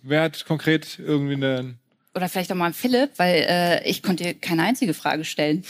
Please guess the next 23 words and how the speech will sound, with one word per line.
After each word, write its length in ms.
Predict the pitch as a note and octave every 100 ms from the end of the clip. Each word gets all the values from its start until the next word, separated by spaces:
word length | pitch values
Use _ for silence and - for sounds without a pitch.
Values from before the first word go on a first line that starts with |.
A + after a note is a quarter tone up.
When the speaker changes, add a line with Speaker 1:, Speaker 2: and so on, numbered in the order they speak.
| - E3+ C#3 - - -
Speaker 1:
Go-, 140 | C#3
go-, 340 | B2+ C#3+ D#3+ D#3 C#3
ja, 160 | D#3+ E3
gerne. 360 | F#3 A#3+ G#2+ - _ -
Also 500 | D3 C#3+ B2+ B2 A2 - _ _
Speaker 2:
Wir 60 | G#3
haben 80 | A3+
jetzt 100 | B3
die 60 |
ganze 180 | A#3 B3+
Zeit 100 | C4
über 120 | B3
Nachhaltigkeit 640 | A#3 A#3 A#3+ A3 - G#3+ -
geredet. 520 | G3 G#3 A#3+ C#4 - _ _ _
O 160 | G#3+ A3
M 120 | G#3+
R 400 | - G#3 A3 G#3+ -
ist 220 | G#3 -
nächstes 360 | A#3 A#3+ A#3 -
Jahr 280 | G#3+ G#3 G3
wieder 200 | G3+ G3
am 160 | F#3+
Start. 420 | F3+ - F#3+ A#3